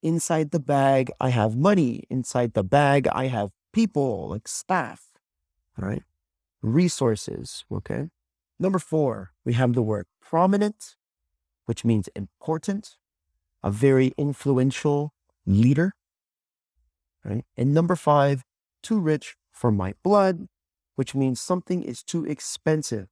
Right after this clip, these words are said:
for me. Something just, it's, it's, uh, too overly, how much? I don't s-, I don't spend this much. My family has never spent this much.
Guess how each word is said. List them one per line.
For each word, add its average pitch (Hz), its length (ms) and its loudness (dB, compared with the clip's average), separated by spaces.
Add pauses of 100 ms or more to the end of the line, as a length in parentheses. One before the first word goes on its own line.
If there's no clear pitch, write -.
(560)
for 104 180 -2
me. 147 420 0
Something 135 580 -2
just, - 300 -10 (180)
it's, - 300 -14 (160)
it's, - 360 -8
uh, 87 320 2 (500)
too 143 560 -2 (600)
overly, 131 800 4
how 165 180 -4
much? 123 220 -4 (280)
I 127 140 0
don't 143 200 2
s-, - 180 -12
I 156 100 4
don't 165 260 2
spend 156 320 0
this 147 140 -4
much. 147 220 -2
My 139 120 -4
family 131 580 0
has 120 240 -2
never 127 240 4
spent 123 320 -4
this 123 200 -6
much. 117 300 -6